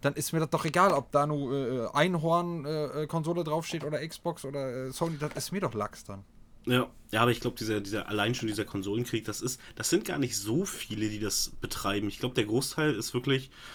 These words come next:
Speaker 2: ähm, wie du schon selbst sagst, so am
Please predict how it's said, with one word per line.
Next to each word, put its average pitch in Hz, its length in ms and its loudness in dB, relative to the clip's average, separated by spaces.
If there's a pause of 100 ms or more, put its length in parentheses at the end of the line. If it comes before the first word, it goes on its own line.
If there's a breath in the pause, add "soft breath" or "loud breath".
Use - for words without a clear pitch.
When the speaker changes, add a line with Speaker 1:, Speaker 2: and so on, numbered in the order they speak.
(260 loud breath)
Speaker 2:
ähm, 113 400 0 (180)
wie 110 220 -6
du 139 120 0
schon 120 200 0
selbst 110 260 0
sagst, 95 300 0
so 95 100 -6
am 104 240 -2